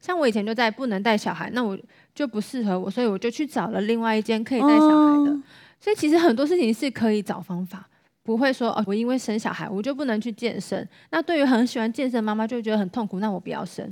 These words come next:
Speaker 2: 我觉得从这里面听到一点很重要的东西是，我觉得当了妈妈之后，我们其实都在配合家庭，对不对？我配合孩子的作息，我自己也是哦，配合，然后，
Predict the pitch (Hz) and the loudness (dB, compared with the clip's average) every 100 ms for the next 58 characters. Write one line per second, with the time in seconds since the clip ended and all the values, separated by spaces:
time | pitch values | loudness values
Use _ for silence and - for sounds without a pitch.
0 | - - 285 320 392 294 294 339 254 277 | -6 -2 0 0 2 2 4 4 4 2
1 | 269 285 269 262 233 185 202 175 247 233 | 2 2 2 2 0 -2 -2 -2 0 0
2 | 214 214 226 202 240 208 180 - 220 294 | 0 -2 -2 -2 0 0 0 -2 0 2
3 | 311 311 269 277 277 277 277 208 185 196 | 2 2 2 4 2 2 2 0 -2 -4
4 | 190 208 220 - - 220 160 165 156 104 | -4 -2 -2 -2 0 2 0 -2 -6 -6
5 | 135 - 139 147 - - - 156 139 87 | -6 -4 -4 -4 -8 -12 -10 -10 -8 -10
6 | - _ - _ _ 190 - - 233 190 | -14 _ -20 _ _ -10 -6 2 2 4
7 | 160 156 165 156 - 160 147 156 185 160 | 0 -2 -2 -2 -4 -8 -6 -8 -6 -6
8 | 147 - - - - _ _ 185 185 220 | -6 -8 -10 -14 -20 _ _ -8 -6 -4
9 | 196 147 - - 131 - - - 254 190 | -4 -4 -4 -6 -8 -10 -14 -2 0 0
10 | 185 147 113 156 175 196 190 | -2 -6 -6 -6 -6 -2 -2